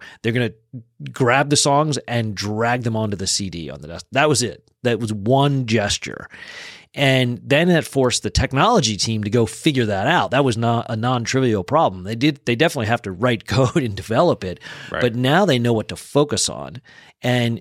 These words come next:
Speaker 1: this is such a good example of speed and accuracy. It's why we use speed and accuracy to measure everything. 'Cause if it takes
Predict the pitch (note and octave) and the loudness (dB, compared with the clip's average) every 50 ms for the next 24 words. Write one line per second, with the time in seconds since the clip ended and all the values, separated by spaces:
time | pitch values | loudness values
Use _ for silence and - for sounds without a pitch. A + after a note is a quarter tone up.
0 | - C3 B2 B2+ D#3+ D#3+ - D3+ - - - E3+ E3 - D#3 D#3 B2+ C#3+ C#3 B2 | -8 -6 0 2 2 2 4 2 2 2 2 2 2 2 0 0 2 2 2 2
1 | A#2 G#2 - A#2+ A2+ G#2+ - A2 G#2+ G2+ F#2 - - - - - B2 B2 B2 A2+ | 2 0 0 -2 -2 -2 -2 -2 -2 -2 0 0 -2 0 0 0 0 2 2 0
2 | G#2+ G2+ - - F#2+ F#2+ F#2+ - - D#2 C#2+ - - - A#1+ A1+ - - G#2+ - | -2 -4 -6 -10 -10 -12 -10 -10 -8 -6 -2 -2 -2 -2 -4 -8 -12 -12 -10 -8
3 | A2 A2 A#2+ C3 C#3+ C#3+ C3+ A#2 A2 A2 G2+ - - - A2+ G#2+ F#2+ G2+ G2+ F#2+ | -4 0 2 2 4 4 4 4 2 2 0 0 -2 -2 -2 -2 -2 -4 -6 -6
4 | F#2 - G2+ F#2 - G2+ F#2+ F#2 F2+ F#2 F2+ E2+ F2+ D2 F#2 F2+ E2+ C#2+ B1+ - | -6 -8 -6 -4 -4 -4 -6 -6 -6 -8 -8 -8 -8 -10 -10 -10 -10 -12 -10 -6
5 | - A2+ A2 A#2 A2 C#3+ - - - - C3+ D3+ D3 D3 - - - | -4 -2 0 0 2 0 0 0 -2 0 2 2 2 2 0 0 0